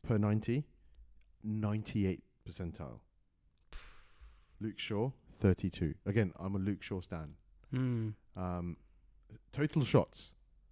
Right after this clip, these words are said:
Speaker 1: uh, one point eight eight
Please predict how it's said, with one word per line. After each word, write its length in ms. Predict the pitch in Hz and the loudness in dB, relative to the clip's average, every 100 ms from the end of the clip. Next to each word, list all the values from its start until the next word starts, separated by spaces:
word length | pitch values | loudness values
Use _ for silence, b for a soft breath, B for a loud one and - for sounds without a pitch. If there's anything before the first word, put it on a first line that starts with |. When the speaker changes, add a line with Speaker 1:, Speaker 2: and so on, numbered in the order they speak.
| - _ _ _ _ _ _ - | -20 _ _ _ _ _ _ -6
Speaker 1:
uh, 240 | 104 95 90 - - | 0 0 0 -6 -20
one 500 | - - 104 120 151 | -14 -4 4 4 4
point 260 | - 117 | 2 2
eight 180 | 104 117 | 2 2
eight 140 | 110 | 2